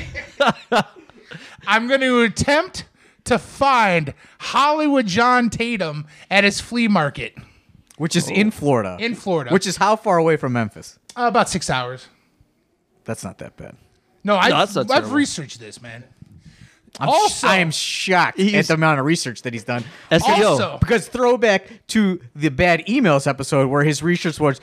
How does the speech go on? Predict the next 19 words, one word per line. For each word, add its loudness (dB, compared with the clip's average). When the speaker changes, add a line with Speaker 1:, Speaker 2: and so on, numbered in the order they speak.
Speaker 2:
printing 2
out 0
every 2
single 0
email 2
that 0
he 4
Speaker 3:
Opportunity. 2
Speaker 2:
could 2
find, 2
and -2
then 4
there 4
was -2
emails 0
that -2
were -4
just -6
like, -2